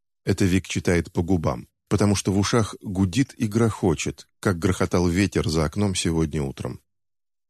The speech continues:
"Затянется рана, и гул затихнет", шепчет интуиция. Шепот ее щекочет уши, и Вик молча соглашается.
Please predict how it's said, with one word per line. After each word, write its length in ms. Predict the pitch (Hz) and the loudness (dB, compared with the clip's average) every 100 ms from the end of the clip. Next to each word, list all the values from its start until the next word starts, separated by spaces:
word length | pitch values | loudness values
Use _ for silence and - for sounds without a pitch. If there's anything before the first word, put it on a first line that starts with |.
| _ _ - | _ _ -2
"Затянется 640 | 90 87 90 85 78 90 | 0 2 2 0 0 0
рана, 380 | 85 107 127 131 _ | 2 2 2 -2 _
и 140 | 107 92 | 0 0
гул 280 | 87 131 | 2 2
затихнет", 840 | 113 113 - - 69 - 76 - _ _ _ | 2 0 -2 -2 -4 -4 -8 -10 _ _ _
шепчет 480 | - 98 - 85 - | -2 -2 0 -2 -2
интуиция. 720 | 78 98 65 64 - 57 - _ _ _ _ | -2 -2 -2 -4 -4 -6 -10 _ _ _ _
Шепот 420 | - 113 95 95 | 0 2 2 0
ее 300 | 87 85 82 | 0 2 2
щекочет 560 | 78 - - 90 - 78 | 0 -2 0 -2 -2 -6
уши, 480 | - 117 - 69 65 - | -4 -2 0 -2 -4 -2
и 100 | 90 | 0
Вик 280 | 104 - - | 0 -2 -4
молча 420 | 92 90 82 80 | 0 2 0 -2
соглашается. 880 | - 82 73 - 64 - - - | -4 -2 -4 -4 -8 -8 -8 -8